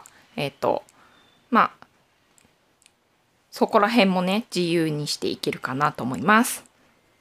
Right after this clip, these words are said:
どうやって編んだかは、まずつま先、まん丸丸つま先を編みます。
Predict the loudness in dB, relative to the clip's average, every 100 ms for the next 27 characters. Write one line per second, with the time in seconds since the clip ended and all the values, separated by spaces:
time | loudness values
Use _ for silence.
0 | _ _ _ _ -20 _ _ _ -8 4
1 | 6 6 2 -4 0 0 -2 -4 4 4
2 | 6 4 4 2 2 4 6 4 0 0
3 | 4 6 6 6 6 4 2 2 2 2
4 | 2 2 4 0 2 2 2 0